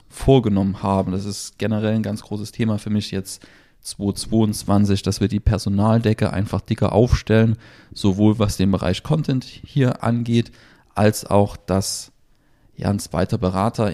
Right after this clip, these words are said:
in die Unternehmung integriert wird und ich da ein Backup für mich selber habe, wenn mir mal was passiert oder wenn ich mal nicht da bin. Und ja, das ist ein ganz wichtiges Thema auch für Mandanten, die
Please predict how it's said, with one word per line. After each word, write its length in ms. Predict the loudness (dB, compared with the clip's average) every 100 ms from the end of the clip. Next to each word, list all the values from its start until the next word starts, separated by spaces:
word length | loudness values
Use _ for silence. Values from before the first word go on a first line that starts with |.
| -4 -6
in 140 | -4
die 80 | -4
Unternehmung 480 | -4 -2 0 0 -4
integriert 500 | -8 -6 -4 -2 -2
wird 240 | -4 -6
und 240 | -6 -6
ich 120 | -4 -4
da 100 | -2
ein 100 | 0
Backup 400 | -2 -2 -6 -4
für 140 | -2
mich 160 | -2 0
selber 320 | 0 2 2
habe, 260 | 0 -2
wenn 100 | -4
mir 100 | -4
mal 160 | -4 -4
was 180 | -6 -8
passiert 440 | -10 -4 -2 -2
oder 220 | -4 -4
wenn 120 | -4 -4
ich 120 | -6
mal 140 | -6
nicht 180 | -6 -4
da 160 | 0 2
bin. 240 | 2 0 -4 -20 -20 _ _ _ _
Und 400 | -4 -2 -2 -4
ja, 140 | -2
das 140 | -2 -2
ist 300 | -4 -8 -10
ein 120 | -10 -2
ganz 280 | 0 0
wichtiges 340 | -2 -2 -4 -4
Thema 320 | -4 -2 -2
auch 140 | -4
für 120 | -4 -2
Mandanten, 460 | -2 0 -2 -4
die 300 | -4 -2 -2